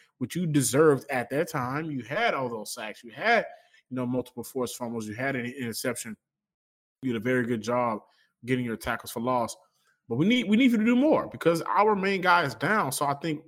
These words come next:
ultimately what Mercilus needs, which is what the entire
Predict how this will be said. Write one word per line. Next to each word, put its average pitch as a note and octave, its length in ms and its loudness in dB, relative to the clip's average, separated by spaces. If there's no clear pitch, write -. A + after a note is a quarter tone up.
ultimately C#3+ 400 -2
what C#3 240 2
Mercilus C3 500 0
needs, C#3 320 0
which A#2+ 240 -2
is B2 140 -2
what C3 140 -2
the C3+ 160 -2
entire C3+ 720 2